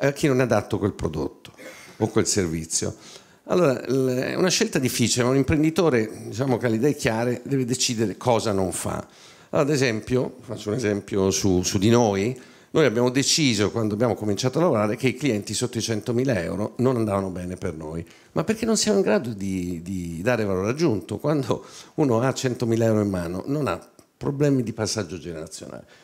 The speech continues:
non ha problemi, diciamo così, di asset allocation, o non può comprare un'obbligazione da centomila euro perché, eh, concentrerebbe il patrimonio.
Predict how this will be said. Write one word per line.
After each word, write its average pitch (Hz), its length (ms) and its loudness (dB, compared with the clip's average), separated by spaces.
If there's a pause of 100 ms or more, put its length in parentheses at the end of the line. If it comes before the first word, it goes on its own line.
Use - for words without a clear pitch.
(200)
non 131 180 4
ha 143 80 2
problemi, 139 580 2
diciamo 120 320 2
così, 123 260 0
di 113 120 0
asset 127 320 -2
allocation, 117 580 -2
o 123 100 0
non 135 160 2
può 143 200 0
comprare 131 400 2
un'obbligazione 113 720 0
da 98 100 -4
centomila 107 560 -2
euro 113 240 2
perché, 104 400 -2 (380)
eh, 104 340 2
concentrerebbe 107 600 0
il 98 40 0
patrimonio. 90 460 -6